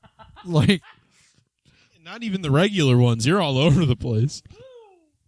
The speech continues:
Speaker 1: He was literally like, "The Twins have been good. If you're in the seventh inning, what will you do?"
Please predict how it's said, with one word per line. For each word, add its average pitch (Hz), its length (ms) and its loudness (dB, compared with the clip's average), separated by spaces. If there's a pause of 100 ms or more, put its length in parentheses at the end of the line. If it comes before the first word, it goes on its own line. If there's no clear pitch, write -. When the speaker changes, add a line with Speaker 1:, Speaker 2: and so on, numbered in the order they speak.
Speaker 1:
He 170 140 4
was 165 140 2
literally 175 340 0
like, 151 460 0
"The 143 120 -2
Twins 190 400 -4
have 151 340 -2
been 123 180 -6
good. 117 400 0 (680)
If 143 340 0
you're 175 320 2
in 208 120 -14
the 151 60 0
seventh 139 380 -2
inning, 156 300 -2
what 143 260 0
will 170 400 -2
you 160 220 0
do?" 147 520 0